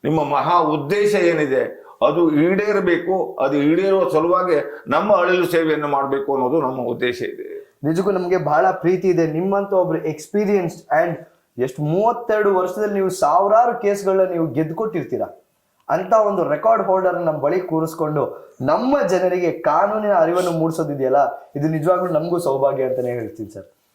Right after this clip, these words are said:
Speaker 2: ನಿಜವಾಗ್ಲೂ ಧನ್ಯವಾದಗಳು ನೀವು ಬಂದಿದ್ದಕ್ಕೆ. ಸರ್, ಇವಾಗ ಕಾನೂನಿನ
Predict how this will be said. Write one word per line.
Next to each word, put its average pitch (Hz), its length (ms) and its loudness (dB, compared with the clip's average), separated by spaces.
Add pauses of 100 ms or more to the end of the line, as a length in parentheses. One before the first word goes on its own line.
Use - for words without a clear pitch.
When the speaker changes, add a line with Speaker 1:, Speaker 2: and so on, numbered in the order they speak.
(240)
Speaker 2:
ನಿಜವಾಗ್ಲೂ 127 400 -2 (160)
ಧನ್ಯವಾದಗಳು 190 520 2
ನೀವು 147 200 -2
ಬಂದಿದ್ದಕ್ಕೆ. 139 440 -4 (560)
ಸರ್, 294 140 4
ಇವಾಗ 262 200 4 (320)
ಕಾನೂನಿನ 262 560 2